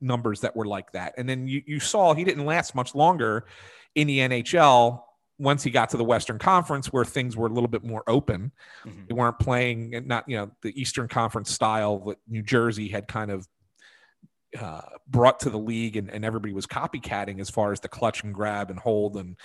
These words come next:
Speaker 1: limit shots, and really kind of a boring game that Cechmanek thrived in. And we got out to the Kings, who weren't as good a team either.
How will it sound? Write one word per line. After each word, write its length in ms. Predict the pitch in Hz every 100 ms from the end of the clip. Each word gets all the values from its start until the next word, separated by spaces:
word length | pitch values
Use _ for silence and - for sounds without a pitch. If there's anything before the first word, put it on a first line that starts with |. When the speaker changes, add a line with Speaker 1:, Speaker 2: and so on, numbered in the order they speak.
| - - -
Speaker 1:
limit 300 | 117 110 -
shots, 540 | - 101 101 104 -
and 240 | 98 87 90 _ - _
really 220 | 131 120
kind 220 | 117 120 110
of 80 | 101
a 60 |
boring 640 | 95 - 120 117 110 98 92
game 500 | 120 147 117 92 95
that 120 | 104
Cechmanek 540 | - - - 113 110 107
thrived 540 | - 107 123 156 127
in. 160 | 98 98
And 80 | 101
we 80 |
got 160 | 117 120
out 140 | 113
to 60 | -
the 100 | 95
Kings, 680 | - 160 135 107 107 110 - - - _ _
who 120 | 123
weren't 280 | 123 120 113
as 120 | 104
good 180 | 107 113
a 60 | 104
team 420 | - 196 135 127
either. 560 | 175 160 98 92 101